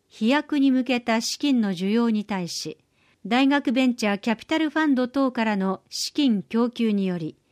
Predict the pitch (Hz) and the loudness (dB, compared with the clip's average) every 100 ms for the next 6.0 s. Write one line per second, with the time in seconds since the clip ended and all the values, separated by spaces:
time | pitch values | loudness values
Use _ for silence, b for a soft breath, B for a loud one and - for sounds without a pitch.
0 | _ _ 240 277 285 277 262 247 247 214 | _ _ 0 2 4 2 0 -2 -2 -2
1 | 202 - 285 302 294 285 285 - 233 247 | -4 -2 -2 -2 0 0 0 -2 -4 0
2 | 262 220 208 208 247 254 254 233 220 208 | 0 0 -2 -2 0 0 0 0 0 -2
3 | 220 190 - - - 160 143 151 _ _ | -4 -6 -8 -10 -8 -8 -10 -14 _ _
4 | _ _ _ _ _ _ _ _ _ _ | _ _ _ _ _ _ _ _ _ _
5 | _ _ _ - - 269 220 - - - | _ _ _ -12 -2 0 0 -4 -14 -14